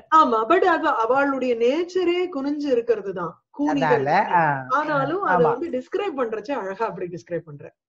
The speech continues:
Speaker 2: ஐயோ பாவம்.
Speaker 1: சரியா? So,
Speaker 2: ஆ,
Speaker 1: ஆத்ம
Speaker 2: ஆ.
Speaker 1: ஈக்ஷண ஆசங்கினஹா குப்ஜாஹா நீச்சதையா, தன்னுடைய சுபாவம் வந்து ரொம்ப குறைவு, தான் வந்து
Speaker 2: ம்.
Speaker 1: ரொம்ப மட்டமான person அப்படிங்கிற மாதிரி நினைச்சுண்டு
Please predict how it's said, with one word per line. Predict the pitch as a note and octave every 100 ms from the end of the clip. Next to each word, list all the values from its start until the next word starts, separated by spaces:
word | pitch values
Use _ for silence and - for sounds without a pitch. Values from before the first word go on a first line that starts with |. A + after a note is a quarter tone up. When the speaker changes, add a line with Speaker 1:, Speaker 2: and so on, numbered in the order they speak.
| _ _ - C3
Speaker 2:
ஐயோ | D#3+ D3 C#3 D3+
பாவம். | D3 C3+
Speaker 1:
சரியா? | F3+ B3 G#3 E3+ - _ _ -
So, | - G#3+
Speaker 2:
ஆ, | E3
Speaker 1:
ஆத்ம | D3+ C#3 C3 F4
Speaker 2:
ஆ. | E4
Speaker 1:
ஈக்ஷண | A3 B3+ - C#4+ D#4+ C#4+
ஆசங்கினஹா | F#3+ A3+ C4 C4 B3+ A#3 G#3+ G#3 F3+
குப்ஜாஹா | F3+ A3 G3+ B3 G#3+ E3 E3+ G#3+ C4 G#3+
நீச்சதையா, | C4+ D4+ D4 C4 F#3+ F3+ A#3+ G3 E3+
தன்னுடைய | G#3+ A#3+ D4+ D#4+ D4 C4
சுபாவம் | A#3 A#3 A3+ C#4 D4+ D4+ C#4
வந்து | C4 C#4+ D#4+
ரொம்ப | C4 C4+ D4 D#4+
குறைவு, | D#4 B3 A#3 A#3 C4+ C4 F3+ - _ -
தான் | A#3+ B3+
வந்து | B3 B3+ C4
Speaker 2:
ம். |
Speaker 1:
ரொம்ப | A#3+ B3 C#4+
மட்டமான | A#3 B3 A#3+ A#3
person | A3+ A3+ - C4+ B3 -
அப்படிங்கிற | - - D#4+ D#4+ D4 C4
மாதிரி | C4+ C4 C4+
நினைச்சுண்டு | A3+ A#3+ - C#4 C#4+